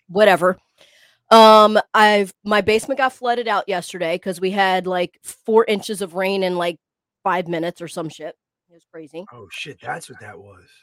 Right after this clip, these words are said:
Speaker 1: Um, and it, like, my porch is not finished yet. So my, my cousin's, like, fixing my porch so it doesn't leak in my basement. And
Speaker 2: All right.
Speaker 1: but anyway, so, um, I dealt with that.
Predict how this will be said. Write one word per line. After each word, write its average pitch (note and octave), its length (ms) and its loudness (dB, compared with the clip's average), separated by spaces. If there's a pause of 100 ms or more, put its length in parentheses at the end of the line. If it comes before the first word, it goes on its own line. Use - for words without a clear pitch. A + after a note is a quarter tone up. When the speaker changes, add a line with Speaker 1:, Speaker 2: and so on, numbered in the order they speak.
(280)
Speaker 1:
Um, G3 880 2
and F#3+ 680 0
it, G3 240 2 (200)
like, G3 180 -2
my G3 120 0
porch A#3 340 0
is G#3 80 -6
not G3 260 -2
finished F#3 520 -2
yet. E3+ 280 -4
So F#3 100 -6
my, F3+ 180 0
my F3 160 -4
cousin's, F#3 580 -4
like, E3 260 -4 (420)
fixing A#3 400 0
my F3+ 160 2
porch F#3+ 440 0
so G3 160 -2
it F#3+ 160 -4
doesn't G3 380 -2 (600)
leak G3 360 -6
in F#3+ 120 -2
my E3+ 140 -4
basement. D#3+ 580 -8
And E3+ 300 -10 (180)
Speaker 2:
All C3+ 100 -12
right. C#3+ 240 -10 (840)
Speaker 1:
but G#3 120 6
anyway, F3 320 6
so, F#3 540 2
um, F#3+ 280 0
I G3 80 -2
dealt G3+ 200 2
with A#3 120 -4
that. F#3 260 0